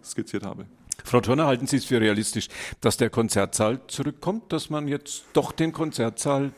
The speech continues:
Speaker 2: baut und dann sagt, "Ne, machen wir halt da drei, vier Jahre, fünf Jahre drin Oper und danach hätte Nürnberg auch einen schönen Konzertsaal." Und wenn man's nicht da haben will, wo die vielen Bäume dran glauben müssten, dann kann man ja das auch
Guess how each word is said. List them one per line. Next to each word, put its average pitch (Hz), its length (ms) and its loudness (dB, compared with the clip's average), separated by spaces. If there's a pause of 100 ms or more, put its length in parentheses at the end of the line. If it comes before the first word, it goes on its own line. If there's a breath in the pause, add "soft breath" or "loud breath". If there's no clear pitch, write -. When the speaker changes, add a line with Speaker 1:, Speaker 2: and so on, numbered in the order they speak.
(180)
Speaker 2:
baut 117 340 2
und 135 120 0
dann 131 180 2
sagt, 127 240 -2
"Ne, 117 180 -6 (220)
machen 120 220 -2
wir 139 60 0
halt 123 120 0
da 120 140 2 (340)
drei, 113 200 2
vier 120 200 -2
Jahre, 110 300 2 (260)
fünf 123 200 -6
Jahre 117 240 0
drin 113 320 -4 (400 loud breath)
Oper 131 380 4
und 127 120 2
danach 113 360 0
hätte 123 560 0
Nürnberg 127 420 0
auch - 120 -4
einen 127 100 -8
schönen 127 320 -4
Konzertsaal." 127 680 -4
Und 110 140 0
wenn 123 120 2
man's 117 360 -2 (300 loud breath)
nicht 117 280 -2
da 113 100 4
haben 110 320 0
will, 113 240 0
wo 110 160 -2
die 110 140 -6
vielen 110 340 -4
Bäume 104 320 -2
dran 123 260 -6
glauben 120 360 0
müssten, 123 260 -6
dann 117 120 -4
kann 123 160 -8
man 127 100 -6
ja 120 120 -4
das 117 240 -10
auch - 140 -12